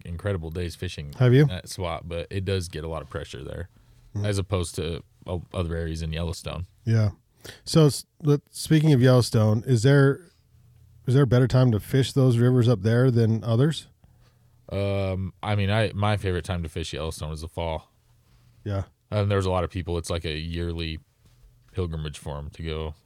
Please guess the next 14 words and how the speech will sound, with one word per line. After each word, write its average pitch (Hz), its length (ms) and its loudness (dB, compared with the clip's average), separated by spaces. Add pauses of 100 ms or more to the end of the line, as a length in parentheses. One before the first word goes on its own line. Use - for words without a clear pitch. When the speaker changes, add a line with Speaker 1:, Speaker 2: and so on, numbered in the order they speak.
(580)
Speaker 1:
fish - 240 -4
for 95 160 -6
the 80 80 -6
browns 78 400 -8
that 67 100 -10
run 85 180 -6
in 82 80 -6
the 78 60 -10
Madison 80 400 -10
in 78 80 -10
the 80 60 -12
fall. 80 360 -6
Speaker 2:
Hmm. 101 180 -4 (760)
Speaker 1:
But 85 240 -6